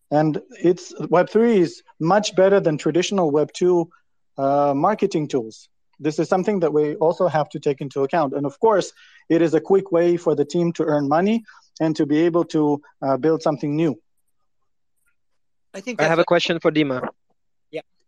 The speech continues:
Speaker 3: If you don't mind. Uh, Dima, when you say it's, uh, thirty, seventy percent per platform, you're talking about, uh, Apple and Play Market? What do you mean exactly by, because I didn't know that they charge so much, actually.
Speaker 1: Yeah,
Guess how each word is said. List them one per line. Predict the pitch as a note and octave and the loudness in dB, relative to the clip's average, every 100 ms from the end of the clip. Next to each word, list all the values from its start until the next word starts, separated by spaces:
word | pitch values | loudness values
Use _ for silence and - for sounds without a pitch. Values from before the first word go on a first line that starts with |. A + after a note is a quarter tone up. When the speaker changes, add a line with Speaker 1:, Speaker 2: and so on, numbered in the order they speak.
| _ _ _ - _ - | _ _ _ -20 _ -16
Speaker 3:
If | A#2+ | -8
you | B2+ | -6
don't | B2+ | -4
mind. | A#2 A#2 | -4 -6
Uh, | - A#2 A#2 | -2 0 0
Dima, | D3 D3+ B2+ | 0 0 -2
when | B2+ C#3 D#3+ | -2 -2 0
you | F3 | -2
say | - F3 F3 F3+ | 0 2 4 2
it's, | D3+ - - - | -4 -10 -14 -4
uh, | C3 B2+ - | 0 0 0
thirty, | - E3 E3+ E3+ E3 D#3+ D#3 | 2 2 2 -2 -2 0 -2
seventy | - D3+ D3 D#3 D#3 | 0 0 0 -4 -4
percent | C#3+ - D3 D3+ - | -4 0 0 0 -2
per | C#3 | -2
platform, | - C#3+ - C#3+ D3 | 2 0 2 0 0
you're | |
talking | - C#3+ C#3 | -4 -6 -2
about, | C3 C3+ B2+ - - _ _ _ _ _ | 2 4 4 0 -14 _ _ _ _ _
uh, | A#2+ A#2 A#2+ A#2 A#2 A2+ - - | 0 2 2 0 0 -2 -4 -6
Apple | D3 - D3 C#3+ C#3+ | -6 -2 0 0 0
and | B2+ C3 B2+ - | -2 -6 -12 -4
Play | C#3 D3 | -2 0
Market? | D3 F3+ G#3 - _ | 0 -2 -4 -8 _
What | - B2+ | -10 -6
do | |
you | A#2+ | -6
mean | A2+ | -6
exactly | A2 A2 - | -4 -4 -4
by, | - - _ _ _ _ _ | -10 -16 _ _ _ _ _
because | B2+ C3 - | -2 -2 -2
I | - B2+ C3+ | -2 0 0
didn't | C#3 | 0
know | C3+ B2+ | 0 0
that | A#2+ A2+ | -2 -2
they | A#2+ A#2+ | -2 -2
charge | A#2 A#2 - | -2 -4 -6
so | A#2+ | -8
much, | A#2+ A#2 | -6 -6
actually. | A2+ - A#2 A#2+ _ _ _ _ _ C#4 | -8 -8 -12 -12 _ _ _ _ _ -12
Speaker 1:
Yeah, | D#3 D#3 E3+ F#3 G#3 A3 G#3+ G3 E3 | -8 -2 0 2 4 4 6 4 4